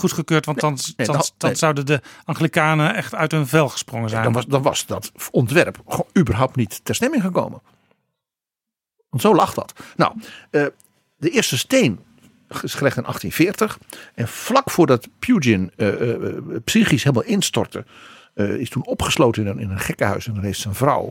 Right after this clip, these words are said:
Speaker 1: Had dat ermee te maken dat hij niet volledig erkend werd?
Speaker 2: Nee, nee, nee. Had te maken met, eh, waarschijnlijk had hij een, eh, een, een, een, hoe heet het, een, eh, een ziekte aan zijn bijnier.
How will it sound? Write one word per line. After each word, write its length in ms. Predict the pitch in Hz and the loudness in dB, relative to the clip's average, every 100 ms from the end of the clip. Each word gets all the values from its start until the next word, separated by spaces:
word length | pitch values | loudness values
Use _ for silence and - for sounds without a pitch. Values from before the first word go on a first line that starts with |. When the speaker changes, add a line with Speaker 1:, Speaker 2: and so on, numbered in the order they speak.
| - | 0
Speaker 1:
Had 120 | 170 | 2
dat 200 | 196 - | 4 4
ermee 220 | 170 185 | 6 6
te 80 | 175 | 6
maken 200 | 170 165 | 4 6
dat 80 | 160 | 6
hij 80 | 160 | 8
niet 160 | 175 | 6
volledig 320 | - 160 160 | 6 4 4
erkend 320 | 170 - 170 170 | 2 2 2 2
werd? 260 | 240 - - | -2 -2 4
Speaker 2:
Nee, 260 | 139 120 | 4 6
nee, 140 | 147 120 | 4 4
nee. 120 | 113 | 4
Had 120 | 131 | 2
te 80 | 139 | 2
maken 240 | 139 127 | 2 2
met, 200 | 123 - | -4 -2
eh, 100 | 113 | -4
waarschijnlijk 600 | 117 110 120 110 147 151 | -2 -4 -4 -4 -2 -2
had 180 | - 131 | -2 -4
hij 140 | 135 117 | -2 0
een, 180 | 120 113 | 0 0
eh, 60 | |
een, 260 | 110 131 110 | -2 -4 -6
een, 220 | 147 107 | -4 -6
een, 100 | 110 | -6
hoe 120 | 117 | -6
heet 120 | 120 | -8
het, 160 | - - | -10 -12
een, 240 | 110 107 | -8 -6
eh, 340 | 107 107 156 156 | -6 -6 -6 -4
een 100 | 104 | -2
ziekte 260 | 165 - | -2 -2
aan 80 | - | -4
zijn 140 | - 110 | 0 0
bijnier. 440 | 120 107 85 78 | 2 0 -2 -6